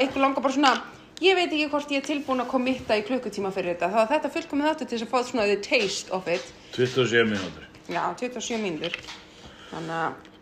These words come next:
Speaker 1: þetta er, þetta er góður þáttur. Það var, hérna, særði mig ekkert eitthvað það mikið, sko.
Speaker 2: Já, ég er svolítið að pæla, ætti ég að byrja að, þú veist, að gera karaktera.
Speaker 1: Veistu, þetta er, þú, þú býrð til reglurnar fyrir þetta podcast.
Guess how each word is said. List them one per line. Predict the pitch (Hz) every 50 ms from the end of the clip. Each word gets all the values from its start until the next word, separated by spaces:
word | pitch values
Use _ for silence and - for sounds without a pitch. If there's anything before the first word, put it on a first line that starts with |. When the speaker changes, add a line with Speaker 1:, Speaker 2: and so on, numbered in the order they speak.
| - - - - - - - -
Speaker 1:
þetta | - 202 202 202 - - 285
er, | 320 294
þetta | - 247 254 254 302
er | 294 -
góður | 302 302 302 277 269
þáttur. | 277 285 277 254 208 185
Það | 196 196 202
var, | 208 208 208 214 208 - - - - - - 233 220
hérna, | 220 214 208 202 208 208 208 208 202 202 - - - - - - - - - - - - - - - - - - -
særði | - - 233 226 240 254
mig | 254 254
ekkert | 254 247 233
eitthvað | 247 254 247 226 277
það | 277 302 320
mikið, | 311 302 - 190
sko. | 190 - - - 180 - - - - - - - -
Speaker 2:
Já, | - - 95 98 98
ég | 98 101 107
er | 113 117
svolítið | 117 113 127 113
að | -
pæla, | - 104 110 117 120 113 104 104
ætti | 110 107 - -
ég | 123 110
að | 101
byrja | 120 117 120 123 113
að, | 107 101
þú | 104
veist, | 98 90 - -
að | -
gera | - 104 98 95 - -
karaktera. | - 87 90 92 95 92 87 82 - - - 71 71 71 71 - - - - - - - - - - - - - - - - - - - - - - -
Speaker 1:
Veistu, | - 254 - - 254
þetta | 247 - - 254 254 254 262
er, | - - - - -
þú, | - - - 262 - - - - - -
þú | 269 269 277 285 294 285 277 - - - - - - -
býrð | - 285 302 - - -
til | - 247 240
reglurnar | 240 269 285 - - 233 208 180 185 190
fyrir | 185 - 202 196 202
þetta | 202 214 202 - 185
podcast. | 180 170 165 165 - 135 147 -